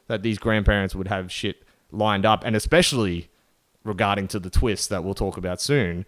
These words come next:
This is all they've been waiting for. These grandparents have been waiting for that as well.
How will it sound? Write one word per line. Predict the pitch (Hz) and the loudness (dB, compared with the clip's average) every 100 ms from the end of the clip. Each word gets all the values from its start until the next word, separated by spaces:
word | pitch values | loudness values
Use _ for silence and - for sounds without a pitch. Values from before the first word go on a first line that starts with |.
| _ | _
This | - 151 | 0 2
is | 156 127 | 2 4
all | 143 143 | 6 6
they've | 135 120 | 4 4
been | 113 | 2
waiting | 110 156 143 110 | 4 6 6 4
for. | 90 92 | 2 2
These | 123 | 2
grandparents | 127 131 - 135 120 | 2 4 6 6 4
have | 113 | 2
been | 107 | 2
waiting | 95 131 160 139 | 6 6 6 2
for | 104 95 | 0 0
that | 87 | 0
as | 90 92 | 0 2
well. | 131 90 87 | 4 4 -2